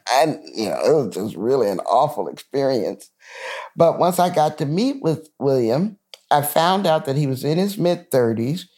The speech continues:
He had raped and murdered a woman when he was eighteen. And somehow between eighteen and thirty-five,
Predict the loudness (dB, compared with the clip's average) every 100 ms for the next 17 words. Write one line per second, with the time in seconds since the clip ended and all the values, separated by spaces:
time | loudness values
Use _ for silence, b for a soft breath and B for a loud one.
0 | _ 0 0 2 2 0 0 -2 2 2
1 | 2 -2 -4 -2 0 2 2 2 0 0
2 | 0 -4 -6 -2 -2 -4 -8 0 2 2
3 | 2 0 -4 b b b b b 0 0
4 | 2 2 4 2 2 0 -2 -6 -2 0
5 | 0 0 0 -4 -8 _ _ -4 0 0
6 | 0 0 2 2 -2 0 0 2 -2 0
7 | 0 2 0 -2